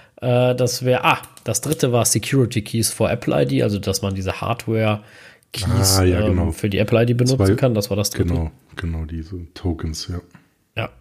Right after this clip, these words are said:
Speaker 1: und diese Adva-, Advan-, Advanced Data Protection, ähm,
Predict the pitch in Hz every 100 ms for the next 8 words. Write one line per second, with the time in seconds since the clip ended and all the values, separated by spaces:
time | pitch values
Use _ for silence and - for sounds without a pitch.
0 | - 131 123 202 170 131 139 143 - 135
1 | 120 131 139 135 131 107 - 107 123 143
2 | - - - 113 131 135 117 117 113 117
3 | - 123 113 113 107 - 113 110 110 107
4 | 107